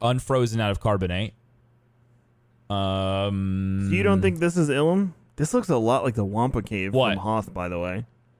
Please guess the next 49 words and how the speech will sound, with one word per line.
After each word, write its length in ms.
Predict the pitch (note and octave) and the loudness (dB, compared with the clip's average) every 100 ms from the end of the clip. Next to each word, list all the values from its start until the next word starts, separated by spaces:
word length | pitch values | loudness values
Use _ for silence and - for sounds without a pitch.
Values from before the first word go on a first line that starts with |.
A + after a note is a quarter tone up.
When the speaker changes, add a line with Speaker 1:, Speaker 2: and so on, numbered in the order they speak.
| _ _ _ | _ _ _
Speaker 2:
Like, 120 | - G#2 | -8 -8
a 40 | |
lot. 360 | F#2 G#2 F2+ G#2 | -4 -2 0 0
Speaker 1:
Wait, 180 | A2 | -2
you 120 | A2 B2+ | 0 0
don't, 240 | C3+ G#2+ | 0 0
wait, 200 | A#2 B2 - F#2+ _ - | 0 0 -2 -18 _ -4
wait, 140 | F#2+ | -2
hold 160 | D#2+ F2+ | 0 -2
on. 80 | D2 | -4
Speaker 2:
Look 60 | - | -8
Speaker 1:
Wait, 140 | - A2+ | -2 -2
Speaker 2:
at 60 | |
Speaker 1:
what 40 | F#2+ | 0
do 60 | |
you 40 | G#2 | -2
Speaker 2:
Twitch. 80 | G2 | 0
Speaker 1:
say 120 | A#2+ | 0
I 80 | A2+ | 0
don't 160 | A#2+ | -2
think 160 | A#2 A#2 | -4 -4
is 140 | A#2+ - | -4 -4
Ilum? 260 | C3 D3+ - _ | -2 -2 -6 _
Speaker 2:
Look 100 | A2+ | -6
Speaker 1:
I'm 0 | |
Speaker 2:
at 60 | F#2+ | -4
Speaker 1:
looking, 180 | F#2 F2 | -2 -4
Speaker 2:
Twitch. 160 | F2+ | -4
Speaker 1:
I'm 60 | G2+ | -4
looking 180 | G2 F#2+ | -2 -4
right 80 | E2+ | -6
now. 160 | F2 - _ _ _ _ _ _ _ _ _ - | -6 -8 _ _ _ _ _ _ _ _ _ -6
Yeah, 180 | F3+ D#3 | 0 2
I 100 | D#3 | 2
think 180 | F#3+ E3+ | 0 2
that 180 | E3 D#3+ | 0 0
scene 200 | F3 D#3+ | -4 0
right 140 | C#3+ | 0
there 160 | B2+ A#2+ | 2 2
with, 180 | A#2 | 2
with 220 | - B2 A2+ | -2 -4 -2
Mando 360 | C3 G#2 E2+ | 0 0 0
where 140 | F2 F#2+ | 2 0
you 220 | G#2 G#2+ | 2 2
have 140 | G#2 | 2
it, 200 | G2 - | 0 -4
like, 220 | G2 F#2+ | -2 -2
frozen. 440 | - A2 A#2+ E3 F#3+ _ | -2 -2 0 0 -4 _
Speaker 2:
Mm-hmm. 240 | C#3 F3+ | -18 -14